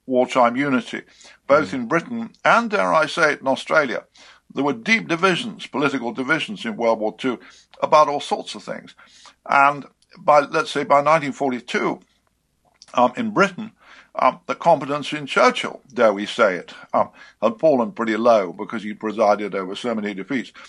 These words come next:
Speaker 1: So first of all, we shouldn't idealize the wartime spirit. And secondly, we should realize this is a different time. What I do think is important, which I was talking about a little earlier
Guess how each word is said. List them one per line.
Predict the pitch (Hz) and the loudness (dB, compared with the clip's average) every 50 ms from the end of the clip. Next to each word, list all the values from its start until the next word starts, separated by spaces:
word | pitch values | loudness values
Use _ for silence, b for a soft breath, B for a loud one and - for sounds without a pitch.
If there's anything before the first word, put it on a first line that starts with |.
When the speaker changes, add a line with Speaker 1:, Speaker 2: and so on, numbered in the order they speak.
| B B B B - | B B B B -8
Speaker 1:
So | - - 143 135 | 0 2 2 4
first | 139 214 233 196 - - | 6 4 4 4 2 -2
of | 139 123 | -2 0
all, | 135 131 127 123 117 - _ _ _ | 2 2 4 2 0 -4 _ _ _
we | 127 135 135 | -6 -4 -4
shouldn't | - - 143 127 131 120 - - | -4 -4 -4 -6 -6 -8 -4 0
idealize | 117 123 123 117 107 127 135 139 131 123 104 90 85 - 90 - - _ _ _ | 2 2 2 2 2 2 4 4 6 4 4 4 0 -4 -10 -14 -20 _ _ _
the | - 135 | -8 -6
wartime | 120 123 127 117 113 - - 113 113 110 110 | -2 0 0 0 0 0 0 -2 -2 -2 -4
spirit. | - - - 151 139 107 - B B B B B B B B _ - | -8 -4 0 0 0 0 0 B B B B B B B B _ -8
And | 135 135 | -6 -6
secondly, | - - 180 180 - - 139 107 95 110 | 0 2 2 2 2 0 -6 -8 -8 -8
we | 110 120 127 | -8 -6 -6
should | - - 127 113 | -6 -6 -6 -2
realize | 127 139 135 131 123 123 123 117 - | 0 2 4 6 6 6 4 4 0
this | 143 123 - | -6 -6 -4
is | 127 117 | -6 -8
a | 127 | -6
different | 123 147 - - 135 117 - | -4 -6 -4 -4 -6 -6 -6
time. | - - 185 160 131 101 - B B B B B B B _ | -2 2 4 4 4 4 0 B B B B B B B _
What | - - 160 151 | -4 2 4 4
I | 147 143 | 4 4
do | 123 - 185 226 220 | 4 2 2 2 2
think | 185 - 123 98 - - | 0 -2 -6 -8 -8 -8
is | 90 90 101 | -10 -12 -12
important, | 104 104 - 143 139 110 92 92 98 92 _ | -14 -10 -6 -4 -4 -4 -4 -6 -12 -16 _
which | - 127 - - | -12 -10 -4 0
I | 135 120 | 2 2
was | 120 120 - | 2 0 -4
talking | - 165 156 - 123 117 | -8 -8 -8 -6 -6 -2
about | 113 117 113 113 | 2 2 2 2
a | 113 | 0
little | 110 113 117 | -2 0 2
earlier | 143 185 185 - 127 101 87 | 4 4 4 4 2 0 -2